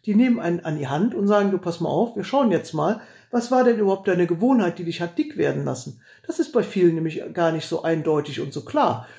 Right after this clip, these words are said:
Und dann mal zu schauen, ja, wie können wir denn diese Gewohnheit, deine gespeicherte Lösung, die du da schon seit zwanzig, dreißig, vierzig Jahren für dich da zelebriert hast, wie können wir dir das denn auflösen? Wo kommt das überhaupt her?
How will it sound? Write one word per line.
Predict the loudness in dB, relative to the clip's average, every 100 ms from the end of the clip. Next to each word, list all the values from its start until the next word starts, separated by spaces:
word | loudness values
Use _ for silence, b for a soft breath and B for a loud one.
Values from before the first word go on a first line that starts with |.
| B -2
Und | 2
dann | 4 6
mal | 4 2
zu | -4
schauen, | 0 4 4
ja, | 4 2 2
wie | 0
können | 2 4
wir |
denn | 4 2 0
diese | -2 -2
Gewohnheit, | 0 2 2 4 0 -2 -14 _ _
deine | 0 2 2
gespeicherte | 0 -2 2 2 2 0 2
Lösung, | 6 6 6 2 0
die | -4
du | 0
da | 2 0
schon | -2 -2
seit | 0 -2 -4 B B B
zwanzig, | 0 0 0 -6
dreißig, | 0 0 0 -8
vierzig | -6 -6 -6 -6 2
Jahren | 4 4 2 -2 B B
für | -4
dich | -2 -2 -4
da | 0 2 2 0 -8 _ _ _ _
zelebriert | 2 2 2 0 0 2
hast, | -2 -2
wie | -4 -2
können | 0 2 2
wir |
dir | 2 -2 -2
das | -4 -2
denn | 0 0
auflösen? | 2 0 0 2 2 0 0
Wo | -2
kommt | 2 0 2
das | 0
überhaupt | 2 0 2 0 -2
her? | 0 0 0